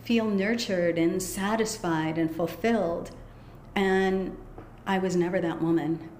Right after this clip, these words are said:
And I find the more that I just expand into the fact that, um, that isn't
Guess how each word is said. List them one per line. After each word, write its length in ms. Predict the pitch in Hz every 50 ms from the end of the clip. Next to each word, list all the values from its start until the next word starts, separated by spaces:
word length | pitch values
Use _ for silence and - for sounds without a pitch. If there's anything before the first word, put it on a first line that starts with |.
| - - - - - - - - - - - - - -
And 160 | 208 208 202
I 80 | 196 196
find 480 | - - 214 208 208 214 208 202 -
the 80 | - 208
more 300 | 202 190 190 196 208 208
that 280 | 208 208 190 180 175 180
I 360 | 185 180 180 180 180 180 175
just 340 | 175 190 185 180 - - 170
expand 500 | 170 - - - 180 165 170 180 202 220
into 220 | 214 196 - 214
the 100 | 196 196
fact 560 | 190 - 196 190 185 185 202 226 233 - - 214 214 - - -
that, 460 | - 196 185 185 185 185 180 185 - -
um, 400 | 196 190 190 185 185 190 185 185 - - - - - - - - - - - - - - - - - - - - - - -
that 280 | 196 190 196 - -
isn't 540 | 196 202 214 202 - 226 226 233 226 - -